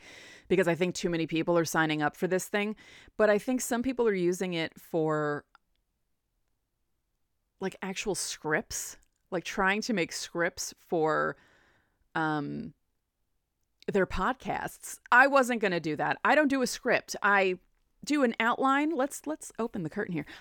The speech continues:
I do an outline. I don't read everything directly. Ad reads, yes,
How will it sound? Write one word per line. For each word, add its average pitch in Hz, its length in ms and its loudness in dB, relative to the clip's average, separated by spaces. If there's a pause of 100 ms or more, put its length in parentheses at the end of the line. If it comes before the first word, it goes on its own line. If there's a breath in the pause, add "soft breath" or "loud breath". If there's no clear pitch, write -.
I 254 120 2
do 294 180 0
an 240 180 0
outline. 165 560 0
I 202 140 2
don't 240 400 2
read 208 420 0
everything 165 540 -2
directly. 156 640 -2
Ad 247 180 0
reads, 233 320 -4
yes, 175 440 0